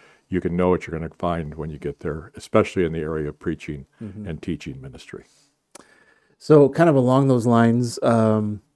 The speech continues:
Speaker 2: <clears throat> Chuck, I know that you, um, uh, kind of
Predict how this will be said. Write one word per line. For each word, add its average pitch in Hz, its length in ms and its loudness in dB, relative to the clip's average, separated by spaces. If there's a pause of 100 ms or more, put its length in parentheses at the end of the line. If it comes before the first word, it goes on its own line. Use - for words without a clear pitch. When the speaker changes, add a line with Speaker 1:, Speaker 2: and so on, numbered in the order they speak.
(160)
Speaker 2:
<clears throat> - 180 -6 (340)
Chuck, 123 320 0
I 127 80 -2
know 120 220 2
that 120 140 0
you, 127 480 2 (480)
um, 95 500 -10 (2000)
uh, 120 40 -12 (680)
kind 127 200 2
of 107 240 -2